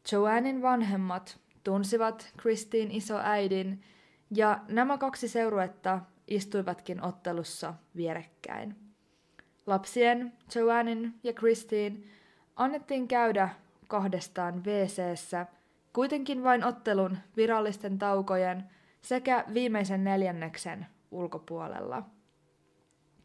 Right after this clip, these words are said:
Uskon, että syy tähän on pahimman ruuhkan välttäminen. Näin ollen nimittäin tyttöjen liikkuessa kahdestaan stadionilla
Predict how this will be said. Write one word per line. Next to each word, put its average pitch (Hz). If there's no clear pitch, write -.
Uskon, 233
että 233
syy 240
tähän 208
on 247
pahimman 190
ruuhkan 170
välttäminen. 220
Näin 208
ollen 240
nimittäin 240
tyttöjen 226
liikkuessa 220
kahdestaan 196
stadionilla 185